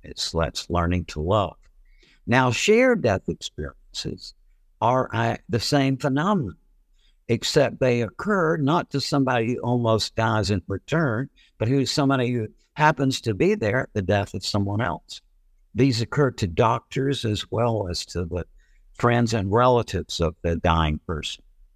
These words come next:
One of the things that people say is that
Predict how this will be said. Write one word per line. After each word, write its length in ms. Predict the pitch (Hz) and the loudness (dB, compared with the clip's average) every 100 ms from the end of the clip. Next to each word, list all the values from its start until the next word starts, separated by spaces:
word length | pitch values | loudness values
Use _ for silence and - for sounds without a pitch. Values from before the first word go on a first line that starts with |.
| - _ _ - | -20 _ _ -6
One 240 | 123 147 | 0 2
of 120 | 151 | 2
the 80 | 120 | 0
things 340 | 113 156 135 - | 2 4 4 2
that 160 | 117 | -4
people 320 | 131 123 - | -2 -4 -4
say 380 | 98 - 123 147 | -4 0 2 2
is 200 | 113 - | 0 -4
that 180 | 92 78 | -4 -4